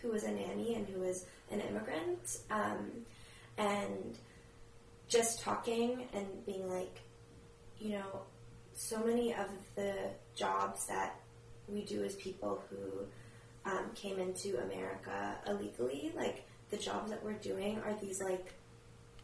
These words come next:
incredibly important and challenging and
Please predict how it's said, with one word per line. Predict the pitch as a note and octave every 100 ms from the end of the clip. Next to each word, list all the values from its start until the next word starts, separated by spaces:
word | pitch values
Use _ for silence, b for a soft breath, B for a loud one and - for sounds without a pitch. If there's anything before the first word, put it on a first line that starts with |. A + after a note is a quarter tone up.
| - - - - -
incredibly | A3 G#3+ - G#3+ A3+ A3+ G#3+ G#3
important | G3+ F#3+ - G#3 - G#3+ G#3 G#3 G#3 - - - - - -
and | G#3 G#2 G2+ G2+ A#2 - - - -
challenging | - - - G3 D4 B3 A2+ A2+ - - G#2+
and | G2+